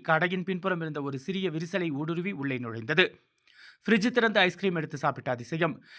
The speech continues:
கரடி நுணுக்கமாக கடைக்குள் நுழைந்த பிறகு ஐஸ்கிரீம் ஃப்ரிட்ஜை பார்த்தவுடன் அதன் கதவை திறந்து உள்ளே இருந்த பாக்கெட்டுகளை வெளியே எடுத்து நாற்காலியில் அமர்ந்தபடி சாப்பிட்டது. சுமார் இருபது நிமிடங்கள் கடையில் இருந்த கரடி பின்பு அமைதியாக வெளியேறியது.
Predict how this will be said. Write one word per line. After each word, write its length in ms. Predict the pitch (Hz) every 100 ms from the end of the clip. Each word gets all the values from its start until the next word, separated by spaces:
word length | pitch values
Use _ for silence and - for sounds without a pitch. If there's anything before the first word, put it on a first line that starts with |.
| -
கரடி 320 | - 214 220 240
நுணுக்கமாக 480 | 214 214 208 202
கடைக்குள் 360 | 185 185 180 185
நுழைந்த 280 | 175 175 165
பிறகு 220 | 160 170
ஐஸ்கிரீம் 420 | 175 165 175 175
ஃப்ரிட்ஜை 280 | 160 156 165
பார்த்தவுடன் 460 | 160 156 170 165 180
அதன் 220 | 151 147
கதவை 320 | 151 156 160
திறந்து 280 | 160 165 175
உள்ளே 200 | 147 160
இருந்த 240 | 151 147
பாக்கெட்டுகளை 480 | 139 143 147 156 151
வெளியே 300 | 143 147 160
எடுத்து 240 | 151 156 180
நாற்காலியில் 460 | 147 143 160 151
அமர்ந்தபடி 440 | 143 143 139 139 135
சாப்பிட்டது. 380 | 139 135 156 190
சுமார் 300 | 190 165 139
இருபது 300 | 156 190 208
நிமிடங்கள் 420 | 208 196 196 180
கடையில் 240 | 165 160
இருந்த 200 | 160 151
கரடி 280 | 147 156 175
பின்பு 240 | 190 151
அமைதியாக 480 | 127 135 160 175 165
வெளியேறியது. 460 | 135 113 113 135